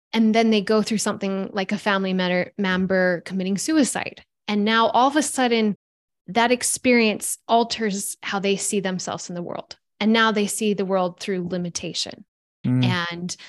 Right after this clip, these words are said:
Speaker 1: lack of possibility and lack of love and acceptance. And it altered their brain to the point of now where they do see differently and therefore they act differently in their life. And that's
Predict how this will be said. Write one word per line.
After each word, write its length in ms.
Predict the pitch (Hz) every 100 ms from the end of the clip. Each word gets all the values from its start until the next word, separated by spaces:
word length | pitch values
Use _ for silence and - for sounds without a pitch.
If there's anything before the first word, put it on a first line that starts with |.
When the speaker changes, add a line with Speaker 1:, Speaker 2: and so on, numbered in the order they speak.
| - -
Speaker 1:
lack 460 | 180 202 214 -
of 100 | 233
possibility 840 | - 190 - 180 175 73 - - -
and 340 | - 185 185 190
lack 380 | 220 214 220
of 160 | 226 185
love 220 | 190 170
and 80 | 165
acceptance. 800 | 160 - - - - - - -
And 220 | 220 214 214
it 280 | 226 214 - _
altered 880 | 247 269 294 - - 214 185 185 208 - _ _ _ -
their 160 | 214
brain 580 | 196 247 262 185 156 - - -
to 140 | 226
the 80 | 214
point 320 | - 240 226
of 100 | 208
now 380 | 208 208 208 208 - _ _
where 180 | - 233
they 320 | 226 233 202 - -
do 320 | 220 220 208
see 440 | - - - 240
differently 640 | 214 214 - 220 - 202 196
and 180 | 196 196
therefore 280 | 190 214
they 140 | 190 190
act 280 | 262 294 -
differently 340 | 180 - 175
in 80 | 165
their 140 | 160
life. 440 | 170 214 - - -
And 180 | 196 185
that's 460 | 196 233 247 -